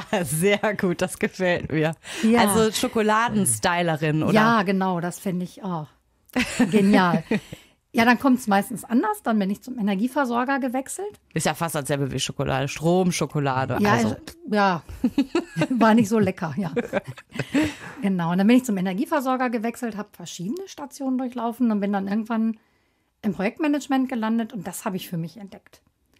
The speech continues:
Speaker 2: Projekte leiten, interessante Sachen, immer neue Themen und habe mich dann wieder umorientiert und habe dann ein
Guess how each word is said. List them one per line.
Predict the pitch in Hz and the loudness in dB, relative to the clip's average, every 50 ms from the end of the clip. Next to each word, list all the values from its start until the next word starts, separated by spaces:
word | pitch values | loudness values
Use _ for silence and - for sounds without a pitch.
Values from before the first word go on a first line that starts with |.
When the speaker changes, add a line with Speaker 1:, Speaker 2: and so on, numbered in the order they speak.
| _ _ _ _ _ | _ _ _ _ _
Speaker 2:
Projekte | - 208 208 202 - _ - 202 180 190 247 - - - | -2 0 0 0 -4 _ -6 -4 -4 -4 -6 -10 -10 -6
leiten, | 220 202 185 180 190 208 226 220 - 233 220 214 214 208 208 220 - 240 262 - - 262 247 - _ - _ _ _ - | -4 -2 0 0 0 0 -2 0 2 2 4 4 4 2 0 -2 -4 -6 -8 -10 -12 -12 -14 -14 _ -20 _ _ _ -6
interessante | 233 196 233 214 208 - 226 220 214 233 | -6 -6 -4 -6 -6 -4 -2 -2 -2 -2
Sachen, | 185 185 202 220 - 247 226 214 202 | -2 -2 -4 -4 -2 -2 -2 -2 -2
immer | - - 214 214 214 202 | -2 0 0 2 2 2
neue | 202 202 202 208 214 208 | 0 0 0 -2 -2 -4
Themen | - - 220 226 240 262 269 254 - _ _ _ _ _ _ _ _ _ _ _ _ _ _ _ _ - | -4 -2 0 2 2 2 2 0 -4 _ _ _ _ _ _ _ _ _ _ _ _ _ _ _ _ -4
und | - 214 214 | 0 2 2
habe | 220 254 | 2 0
mich | 214 170 - | -2 -8 -6
dann | 214 190 185 | -4 -4 -2
wieder | 180 226 262 294 339 | 0 0 -2 0 0
umorientiert | 269 262 262 254 262 254 254 247 254 269 262 262 - | 0 2 2 2 2 2 2 0 0 -2 -4 -4 -4
und | - 233 214 202 | -4 -4 -4 -2
habe | 202 208 202 _ _ _ - | -4 -6 -8 _ _ _ -10
dann | - 202 202 220 226 233 247 | -6 -4 -2 -2 -2 -2 -4
ein | 247 202 196 185 | -4 -6 -6 -6